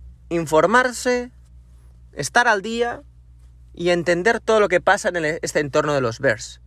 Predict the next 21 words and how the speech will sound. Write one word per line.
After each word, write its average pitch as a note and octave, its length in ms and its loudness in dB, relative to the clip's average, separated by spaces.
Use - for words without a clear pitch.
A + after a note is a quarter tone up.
Siguiendo C4+ 600 0
una G#3+ 260 2
línea A#3+ 400 -2
clara A3+ 280 4
y A3 40 -6
sencilla, G3+ 520 -4
que F3+ 80 -2
es F3 80 -2
lo G3 80 -4
que D#3+ 360 -2
caracteriza D#3 760 0
y C#3 80 -8
de C3+ 80 0
donde C3+ 240 0
venimos, F3+ 420 2
de C3+ 80 0
Fumble C#3+ 340 2
Show, G#3+ 380 2
que G3 120 2
es A3+ 100 2
ser A3+ 340 0